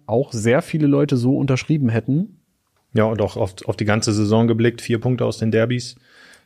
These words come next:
Speaker 2: Das hätten wir vor der Saison auf jeden Fall so genommen, oder?
Speaker 1: Das hätten wir auf jeden Fall so genommen. Nur unser Masterplan ist natürlich dadurch ins Wanken geraten.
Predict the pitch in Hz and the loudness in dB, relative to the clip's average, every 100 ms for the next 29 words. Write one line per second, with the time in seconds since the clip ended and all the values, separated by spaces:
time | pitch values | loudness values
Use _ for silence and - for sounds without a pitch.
0 | _ 98 95 - 117 113 104 - 117 113 | _ -4 -2 0 0 2 0 2 2 2
1 | 110 113 107 92 110 110 95 101 101 101 | 0 0 0 -2 0 0 0 -2 -2 -2
2 | 98 95 101 117 - _ _ _ _ - | -2 -4 -2 -4 -6 _ _ _ _ -20
3 | - 110 117 117 123 110 113 120 151 143 | -6 -4 -2 0 2 2 2 0 2 2
4 | 135 131 131 139 147 180 269 _ - 123 | 2 2 2 2 0 -2 -10 _ -4 2
5 | 123 123 123 120 120 120 123 _ 120 123 | 2 4 4 4 4 4 0 _ 0 0
6 | - 104 - 104 101 - 95 101 104 107 | 0 -2 0 0 0 -2 -2 -2 -2 2
7 | 101 101 104 107 104 110 110 101 101 107 | 2 0 -2 -2 -2 -2 -4 -2 -2 -4
8 | - | -6